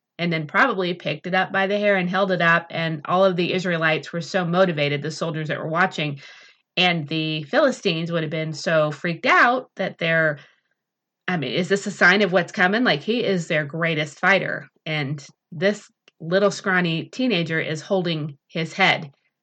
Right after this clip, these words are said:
by one hand. Seriously, killed him without any weapons. Yeah, so they ran, and the Israelites pursued him, and Saul was pretty happy. He was very happy with David's performance, and he gave him lots of accolades. And,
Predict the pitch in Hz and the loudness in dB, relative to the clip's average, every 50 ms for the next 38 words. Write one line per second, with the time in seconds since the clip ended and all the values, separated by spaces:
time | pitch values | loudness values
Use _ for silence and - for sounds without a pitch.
0 | _ _ - 156 147 147 139 156 151 151 156 160 147 - - - - _ - - | _ _ -4 -2 -2 -2 0 -2 -4 -2 -2 -4 -4 -4 -4 -6 -12 _ -20 -12
1 | - - 185 165 143 143 139 - 151 139 - - 170 165 160 160 156 160 156 147 | -4 -2 -2 -2 -2 -4 -6 -8 -10 -8 -6 -4 -4 -2 -2 -4 -6 -6 -8 -8
2 | 135 - - 165 156 151 139 _ _ _ _ - - 160 165 160 - - - - | -10 -10 -8 -6 -6 -6 -8 _ _ _ _ -2 0 2 2 2 -2 -4 -12 -8
3 | - 170 165 160 151 143 147 160 160 156 - - - - 139 - - - - - | -6 -4 -4 -4 -4 -2 0 0 0 0 -4 -8 -8 -10 -14 -16 -18 -20 -20 -20
4 | - - _ _ - 180 160 - - 156 - - 214 190 180 170 170 139 - - | -20 -20 _ _ -2 0 0 0 0 -2 0 4 4 6 6 4 2 0 -4 -10
5 | _ _ - 175 202 196 220 226 208 208 202 202 196 196 196 196 196 196 - - | _ _ -2 2 4 4 4 6 4 4 6 6 6 6 4 4 2 -2 -4 -4
6 | 175 165 - 165 170 175 185 175 170 175 170 170 - - 185 - - 190 180 170 | -4 -2 -2 -2 -2 -2 0 0 0 0 0 -4 -6 -8 -8 -6 -2 -2 -2 0
7 | 170 165 165 170 170 165 - - - - - _ _ - - 175 170 160 170 160 | 0 0 0 0 -2 -4 -6 -12 -20 -20 -20 _ _ -8 -6 -4 -2 -2 -2 -4
8 | - _ _ _ _ - - 175 - - 185 175 196 226 254 - - 294 277 285 | -6 _ _ _ _ -14 -12 -8 -2 2 2 2 2 2 -2 -2 -2 0 0 2
9 | 285 277 285 349 - 349 240 160 147 139 - _ - - 185 165 170 156 151 160 | 4 4 4 2 2 0 0 0 0 -4 -10 _ -4 -2 -2 -2 -2 -4 -2 -2
10 | 165 151 151 175 190 202 202 202 220 214 214 208 208 202 208 202 202 190 190 185 | 0 0 0 0 0 -2 -2 0 2 2 2 2 0 2 2 2 2 2 0 -2
11 | 190 - 190 175 175 - 269 320 339 339 359 359 339 311 - - 233 170 151 160 | -4 -4 -6 -4 -2 0 0 2 2 2 2 0 0 -2 -4 -4 -4 -2 -2 -4
12 | 147 160 180 170 165 151 165 165 160 151 156 151 160 156 170 170 - 170 165 175 | -4 -2 -2 -2 -2 -2 -2 -2 -2 0 -2 -2 -2 -2 -4 -4 -4 -2 0 0
13 | 208 262 254 311 285 285 285 302 311 311 311 - - - - 170 170 165 160 160 | 0 0 0 -2 0 0 0 0 -2 -4 -8 -10 -14 -10 -6 -6 -4 -4 -4 -4
14 | 156 156 156 143 | -4 -4 -6 -8